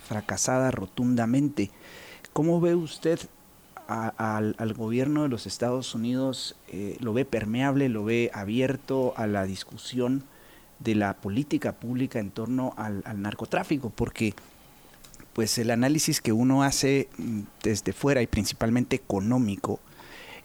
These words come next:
es que prácticamente es, es imposible detener este fenómeno y, y, y estos casos se van a seguir dando no solo en, en San Marcos, sino muy probablemente en Huehuetenango y, bueno, todos los de-, municipios limítrofes con México, ¿no?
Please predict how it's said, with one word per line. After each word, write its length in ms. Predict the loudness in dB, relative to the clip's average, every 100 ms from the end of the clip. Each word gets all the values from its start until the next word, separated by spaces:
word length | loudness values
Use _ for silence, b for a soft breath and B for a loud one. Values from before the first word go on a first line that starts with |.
| -2
es 160 | -2 2
que 160 | 0
prácticamente 760 | 0 -2 0 0 2 2 2 2
es, 440 | 2 2 0 -2 -2
es 180 | 0
imposible 640 | 2 0 2 2 4 2 0
detener 560 | -2 0 2 2 0 0
este 280 | -2 0 -2
fenómeno 560 | 0 -2 -2 -2 0
y, 180 | 0 0
y, 260 | 0 -2 -2
y 180 | 0 0
estos 300 | 2 0 2
casos 320 | 0 2 2
se 100 | 2
van 220 | 2 2
a 240 | 2 2 0 -6 -2
seguir 380 | 0 2 2
dando 380 | 4 2 2 2
no 160 | 2 2
solo 500 | 2 2 2 2 2
en, 240 | -2 -6 -12 B B B B B B -2
en 140 | 0 2
San 240 | 2 2
Marcos, 400 | 2 2 0 0
sino 200 | 2 2
muy 160 | 2 0
probablemente 640 | 2 2 4 4 2 2
en 100 | 2
Huehuetenango 800 | 4 2 0 0 2 2 2 2
y, 60 | 0
bueno, 200 | -2 -6
todos 300 | -2 0 0
los 380 | -2 -6 -8 -12 -6
de-, 140 | -6 -4
municipios 640 | -2 0 0 0 0 2 2
limítrofes 720 | 2 2 0 -4 -2 -4 -4
con 220 | -4 0
México, 460 | 0 -2 -10 -12 -6
¿no? 160 | -6